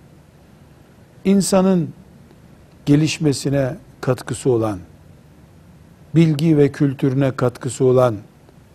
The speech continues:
bütün öğretmenlikler mubahtır.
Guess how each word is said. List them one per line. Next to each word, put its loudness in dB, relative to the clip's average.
bütün 0
öğretmenlikler 0
mubahtır. 0